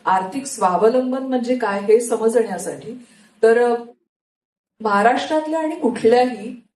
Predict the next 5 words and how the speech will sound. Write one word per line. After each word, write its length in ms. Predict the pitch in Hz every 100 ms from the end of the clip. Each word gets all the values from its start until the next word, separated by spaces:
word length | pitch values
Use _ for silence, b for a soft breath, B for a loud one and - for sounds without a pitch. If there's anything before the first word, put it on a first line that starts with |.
| _ _ _ _ _ 190
जी 180 | 233 302
कुठल्या 440 | 285 254 247 247
ना 120 | 294
कुठल्या 420 | - 302 - 247
लेव्हलवरती 1040 | 240 220 202 208 294 254 208 - 196 262